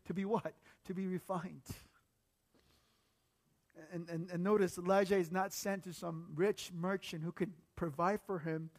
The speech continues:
God sends him to a widow. And in that social context, we know widows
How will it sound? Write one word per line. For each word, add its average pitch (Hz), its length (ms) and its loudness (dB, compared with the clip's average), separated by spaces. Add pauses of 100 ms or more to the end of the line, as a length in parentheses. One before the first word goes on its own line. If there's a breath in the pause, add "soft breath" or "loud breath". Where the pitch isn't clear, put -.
(500 soft breath)
God 190 180 2
sends 214 400 0
him 170 360 -4 (720 soft breath)
to 165 80 -2
a 180 60 0
widow. 175 460 -2 (360)
And 165 140 -4
in 185 120 -2
that 202 200 6
social 202 380 2
context, 208 480 0
we 190 100 -2
know 190 420 0
widows 185 760 2